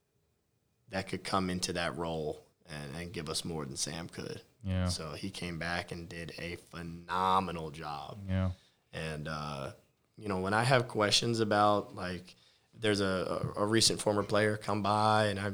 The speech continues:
Speaker 1: you know, I, I'll, I'll call Sam and be like, "Hey, you know, what was so-and-so like as a teammate? You, you have good experience with him? We just met him the other day. I thought he was great."
Speaker 2: Mm-hmm.
Speaker 1: And, uh, and so Sam is, like, you know, consulting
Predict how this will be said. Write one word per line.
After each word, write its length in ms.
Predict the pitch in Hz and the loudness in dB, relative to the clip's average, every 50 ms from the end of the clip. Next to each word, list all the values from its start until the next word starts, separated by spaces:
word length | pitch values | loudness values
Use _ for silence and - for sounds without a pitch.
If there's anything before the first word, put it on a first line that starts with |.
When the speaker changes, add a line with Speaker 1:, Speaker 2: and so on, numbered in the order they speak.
| - - | -6 -8
Speaker 1:
you 80 | 104 101 | -10 -6
know, 80 | 98 92 | -6 -4
I, 360 | 92 92 - - - - - - - - - | -4 -6 -8 -10 -10 -12 -12 -12 -10 -2 2
I'll, 140 | 110 123 120 | 4 6 8
I'll 120 | 123 135 | 8 8
call 220 | 135 - 123 107 107 | 8 8 8 8 8
Sam 240 | - - 113 113 107 | 8 6 6 4 4
and 60 | 98 | 2
be 80 | 95 92 | 0 2
like, 100 | 95 110 | 2 4
"Hey, 260 | 151 180 165 127 - - | 4 2 2 0 -4 -8
you 60 | - | -10
know, 100 | 123 120 | -8 -4
what 160 | 135 160 202 214 | -2 0 2 2
was 160 | 196 185 180 | 2 2 2
so-and-so 480 | - - - 190 170 160 156 165 143 | 0 2 4 4 6 8 8 6 6
like 180 | 131 127 123 117 | 6 4 2 2
as 120 | 117 113 | 0 -2
a 40 | 107 | -2
teammate? 440 | - - 113 110 95 95 87 78 76 | 0 2 2 2 0 0 -4 -4 -6
You, 160 | 104 135 147 - - | -8 -10 -10 -12 -14
you 160 | 123 123 131 | -10 -4 -2
have 140 | 143 143 139 | -2 2 4
good 100 | 143 143 | 4 4
experience 400 | 143 135 - - 131 139 151 147 | 4 4 2 4 4 4 4 4
with 100 | 147 135 | 2 0
him? 220 | 135 139 139 143 143 | 0 2 2 2 2
We 100 | 143 143 | 0 0
just 200 | 147 139 - - | -2 -2 -4 -4
met 80 | 139 | -2
him 80 | 143 143 | -2 0
the 80 | 135 | 0
other 140 | 127 131 131 | 0 0 0
day. 200 | 127 120 131 139 | 0 2 2 2
I 40 | 135 | 0
thought 160 | 135 135 135 | 0 -2 -2
he 60 | 139 | -2
was 120 | 135 127 - | -4 -4 -6
great." 400 | - - 113 120 131 139 - - | -6 -2 0 0 0 0 -2 -4
Speaker 2:
Mm-hmm. 240 | 110 107 113 117 127 135 131 - - - - | -4 0 2 2 2 2 0 -4 -10 -8 -4
Speaker 1:
And, 300 | 101 95 92 92 90 90 | -2 0 0 0 2 2
uh, 300 | 90 87 85 82 85 - | 2 2 0 0 -2 -2
and 120 | 67 95 98 | -2 0 0
so 420 | - - 98 95 92 92 87 90 - - - - _ - | 2 4 4 4 4 2 2 -2 -6 -10 -18 -20 _ 0
Sam 340 | - - 131 127 123 123 120 | 6 10 10 12 12 12 10
is, 120 | 117 110 | 8 8
like, 380 | 113 104 101 101 98 101 - - | 8 8 6 6 4 0 -2 -2
you 60 | 113 | 0
know, 140 | 101 98 95 | 2 2 0
consulting 1000 | - - - - 131 113 - - - 120 107 104 - 113 107 107 98 95 113 | -2 -2 2 4 6 8 10 10 10 10 10 8 6 6 6 6 4 0 0